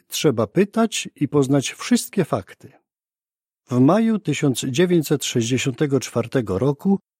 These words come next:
zaproszono mnie na miesięczny kurs służby królestwa, który odbył się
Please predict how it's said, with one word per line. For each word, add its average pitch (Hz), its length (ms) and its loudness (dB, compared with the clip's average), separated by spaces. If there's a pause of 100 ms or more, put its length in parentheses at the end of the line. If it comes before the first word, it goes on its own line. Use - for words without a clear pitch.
(100)
zaproszono 135 680 0
mnie 165 240 4
na 143 120 2
miesięczny 170 640 0
kurs 175 260 -2
służby 135 460 -2
królestwa, 135 720 -2
który 139 420 0
odbył 170 420 0
się 151 340 0